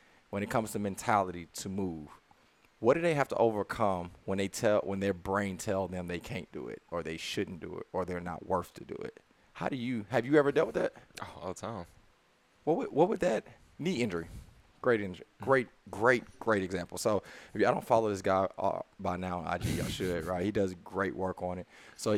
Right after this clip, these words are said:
Speaker 1: one post, if it's okay for me to
Speaker 2: Mm-hmm.
Speaker 1: open up with this, um, you were very transparent about not just your procedures in your knee,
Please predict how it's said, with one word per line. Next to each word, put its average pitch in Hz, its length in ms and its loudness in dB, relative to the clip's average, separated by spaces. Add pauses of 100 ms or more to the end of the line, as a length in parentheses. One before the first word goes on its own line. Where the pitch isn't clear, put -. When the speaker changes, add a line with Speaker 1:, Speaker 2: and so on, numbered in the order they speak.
(120)
Speaker 1:
one 113 360 2
post, - 600 0
if 101 140 -4
it's 98 100 -4
okay 101 220 2
for 98 120 -4
me 95 120 -4
to 95 100 -4
Speaker 2:
Mm-hmm. 151 100 -2 (140)
Speaker 1:
open 98 220 -4
up 95 80 -2
with 95 160 -6
this, 90 240 -6 (500)
um, 90 580 0 (300)
you 107 120 -4
were 95 120 -2
very 101 800 2
transparent 101 640 -2
about 90 460 0 (520)
not 104 200 -2
just 107 360 -6
your 92 240 0
procedures 110 560 -4
in 90 100 -8
your 90 120 -10
knee, 90 300 -12